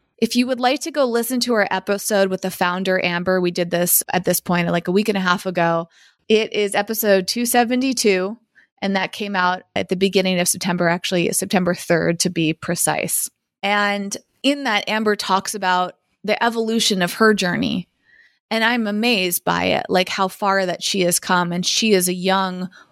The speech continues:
woman who has done extraordinary things so far and is just on track for greatness, in my opinion. And the fact that she has been noticing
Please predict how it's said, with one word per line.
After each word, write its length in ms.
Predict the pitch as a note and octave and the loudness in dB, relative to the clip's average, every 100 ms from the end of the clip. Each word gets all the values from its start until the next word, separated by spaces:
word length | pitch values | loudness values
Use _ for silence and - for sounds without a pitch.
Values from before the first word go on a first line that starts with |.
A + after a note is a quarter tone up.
| _ | _
woman 580 | F3+ G#3 G3 E3 E3+ F#3+ _ - _ A3 | -2 2 2 0 -2 -8 _ -20 _ 2
who 120 | G3 | 2
has 580 | F3 F3+ E3+ F3 - - F3+ | 2 -2 0 -2 -4 -12 -2
done 240 | F#3+ F#3 | 0 0
extraordinary 580 | F3+ - G#3+ A3 F#3 F#3 | -4 -4 0 2 2 0
things 380 | - F3+ F3+ - | 0 -2 0 2
so 180 | F3+ | 2
far 480 | F3+ G3+ G#3+ F#3 E3+ - | 0 -2 0 0 -2 -4
and 240 | F3+ F3+ _ - | -4 -4 _ 4
is 280 | F#3+ - | 4 4
just 460 | - F#3+ F#3+ - - - - | 0 2 2 -2 -4 -8 -2
on 240 | G#3 G3+ | 0 0
track 640 | G3+ A3+ G3+ G3+ - - | -4 -2 0 0 -2 -8
for 240 | - - F#3+ | -12 -4 -2
greatness, 580 | F#3 A#3+ - - E3+ | 0 0 0 -4 -2
in 80 | F#3 | 0
my 180 | F3+ A3+ | 0 0
opinion. 600 | B3 E3+ - - - G#3+ _ - _ _ - | 0 -4 -4 -2 0 -2 _ -20 _ _ -6
And 160 | B3 B3 | -2 -2
the 60 | |
fact 420 | A#3+ C#4+ D4 - | -2 0 0 -2
that 160 | D4 A#3 | -2 0
she 280 | - C4+ C#4 | 0 0 2
has 180 | C4 - | 2 2
been 280 | G#3+ G#3 | 0 0
noticing 840 | G#3 A3 A#3+ A3+ A3 G3+ F3 E3 | 2 2 2 0 -2 -2 0 -2